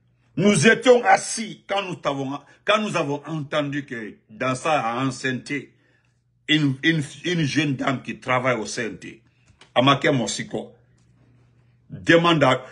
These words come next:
tous les travailleurs du C N T, les femmes là, Becky Koumassa,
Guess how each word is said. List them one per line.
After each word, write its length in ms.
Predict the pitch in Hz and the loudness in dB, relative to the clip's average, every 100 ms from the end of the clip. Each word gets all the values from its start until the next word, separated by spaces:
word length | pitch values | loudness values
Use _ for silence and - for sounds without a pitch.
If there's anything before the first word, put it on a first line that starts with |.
| - _ _ | -20 _ _
tous 200 | 359 370 | 8 8
les 200 | 269 196 | 8 6
travailleurs 440 | - 185 180 175 165 | 4 4 6 4 4
du 100 | 131 | -2
C 160 | - | -6
N 240 | 151 120 - | -6 -6 -12
T, 280 | 117 101 _ _ _ _ - | -20 -20 _ _ _ _ -8
les 220 | 117 127 | -2 -2
femmes 320 | - 151 123 | 2 0 0
là, 140 | 147 | -6
Becky 600 | 107 127 170 170 135 120 | -4 0 0 0 -4 -6
Koumassa, 640 | - 110 104 104 - 98 | -6 -12 -10 -10 -10 -12